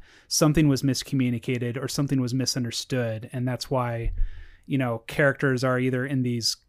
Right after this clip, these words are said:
comic, uh, situations or very dramatic situations. Um, but a lot of times in modern rom-coms, when it happens, it's just kind of like, "Ugh,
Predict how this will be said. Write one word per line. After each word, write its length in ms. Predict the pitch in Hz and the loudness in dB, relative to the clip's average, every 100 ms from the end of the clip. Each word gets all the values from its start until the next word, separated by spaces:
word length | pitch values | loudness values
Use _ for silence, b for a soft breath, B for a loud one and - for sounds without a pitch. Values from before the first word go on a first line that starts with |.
| _ _ | _ _
comic, 760 | - - 196 202 190 190 - - - | -8 4 6 6 4 0 -16 -12 -2
uh, 360 | 175 170 165 | 2 4 4
situations 760 | 160 185 180 180 170 - 170 160 | 2 0 2 2 2 2 0 0
or 180 | - 143 | 0 0
very 240 | 135 143 | 4 2
dramatic 500 | 131 127 123 123 127 - | 2 0 0 -2 -4 -4
situations. 880 | 123 - 110 107 - 110 107 - b b b b _ | -8 -8 -10 -8 -8 -10 -8 -10 b b b b _
Um, 480 | 143 135 131 123 117 | 0 2 2 0 0
but 320 | - 147 139 - - | 4 4 4 -2 0
a 80 | 147 | 2
lot 300 | 151 226 269 | 6 6 4
of 80 | 277 | 2
times 500 | 180 170 160 151 151 | 2 4 4 2 2
in 120 | 147 | 2
modern 380 | 147 160 160 143 | 4 4 4 4
rom-coms, 680 | 143 147 147 139 131 131 143 | 4 2 0 0 0 0 0
when 140 | 135 | 0
it 100 | 131 | -2
happens, 640 | - 175 185 139 123 120 - | -2 0 2 2 2 0 -2
it's 160 | 139 - | -4 -2
just 180 | 147 | -2
kind 120 | - 151 | -2 -2
of 80 | |
like, 220 | 143 139 - - - | 0 -2 -6 -12 -6
"Ugh, 640 | 226 226 208 190 170 151 | 2 8 10 12 10 8